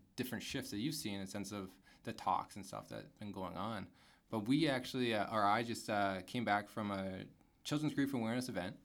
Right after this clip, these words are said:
that I helped put on here at Brock University. And the, it just wrapped up,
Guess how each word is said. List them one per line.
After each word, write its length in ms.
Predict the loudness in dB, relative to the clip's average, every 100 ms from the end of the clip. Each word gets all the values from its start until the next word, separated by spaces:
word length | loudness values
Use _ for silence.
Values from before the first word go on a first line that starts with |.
| -20 -20 -12
that 120 | -2 2
I 160 | 2
helped 260 | 2 -2 -2
put 140 | -4
on 160 | -2 -2
here 160 | -2 -4
at 140 | -4
Brock 280 | -2 -4 -4
University. 580 | -8 -8 -8 -4 -4 -4 -10 -20 -20 -6
And 500 | -2 0 2 0 -4 -10
the, 520 | -4 0 2 2 0 -2 -12 _ -8
it 120 | -4
just 300 | 0 0 2
wrapped 260 | 2 2
up, 240 | 0 -2